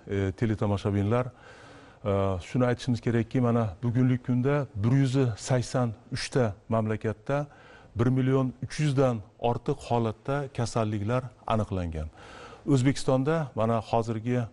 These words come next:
e, ertalabki o'n bir nol nol holatiga uch yuz to'qson ta bemor qayd etilgan. Endi, e, voqealar xronologiyasiga bir e'tibor berishinglarni men so'rardim.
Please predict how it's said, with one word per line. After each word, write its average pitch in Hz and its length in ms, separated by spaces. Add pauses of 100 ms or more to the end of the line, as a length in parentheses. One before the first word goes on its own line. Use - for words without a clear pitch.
(380)
e, 92 100 (320)
ertalabki 110 580
o'n 110 340
bir 117 100 (260)
nol 110 120 (100)
nol 107 120 (280)
holatiga 107 600 (380)
uch - 140
yuz 139 180
to'qson 113 400
ta 139 240 (120)
bemor 101 320 (360)
qayd 101 320
etilgan. 85 420 (800)
Endi, 151 220
e, 120 320 (240)
voqealar 147 460 (180)
xronologiyasiga 139 960 (140)
bir 123 140 (260)
e'tibor 123 380 (200)
berishinglarni 107 600
men 110 140
so'rardim. 80 500